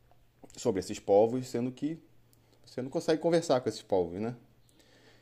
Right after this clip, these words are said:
Então, é, a ideia é usar,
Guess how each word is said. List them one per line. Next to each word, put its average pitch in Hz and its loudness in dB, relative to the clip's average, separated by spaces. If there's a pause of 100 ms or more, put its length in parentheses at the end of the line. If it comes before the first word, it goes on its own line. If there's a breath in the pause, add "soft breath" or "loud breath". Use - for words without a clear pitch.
Então, 139 2
é, 110 6
a 110 4
ideia 113 6
é 101 4
usar, 92 -2